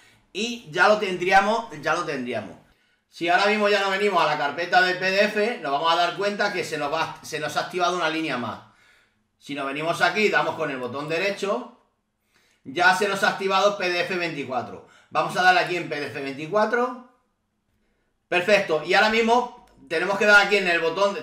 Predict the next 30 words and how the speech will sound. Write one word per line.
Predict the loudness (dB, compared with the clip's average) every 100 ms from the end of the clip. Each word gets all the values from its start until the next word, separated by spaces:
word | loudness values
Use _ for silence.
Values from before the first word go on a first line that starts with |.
| -10
podíamos | -6 -2 0 0
imprimir, | 0 -2 -2 0 0 0
podíamos | 0 0 2 0
convertir, | -2 -2 -2 -2 -4
podíamos | -2 -2 0
hacer | 0 0 0
lo | 0
que | -2
quisiéramos. | -8 -8 -6 -6 -6
En |
mi | -6 -2
caso, | -2 2 0 0 -8 -20 _
quiero | 0 2 2
convertirlo | 0 -4 -2 -2 -2 -2 2 2 2
en | -4
P | -4 -4
N | -2 -6
G. | -8 -12 -16 _ _
Voy | -4 0
a |
darle | 2 2
en | 0
convertir. | -4 -4 -4 -4 0 2 2 -4 -14 _ _ _ _ _ _ _ _ _ _ _ _ _ _
Y | 0
aquí | 2 6 6 4 -8
podríamos | -8 -2 0 0 2
convertir | 2 2 0 2 0
en | 0 -2
P | -2
N | -2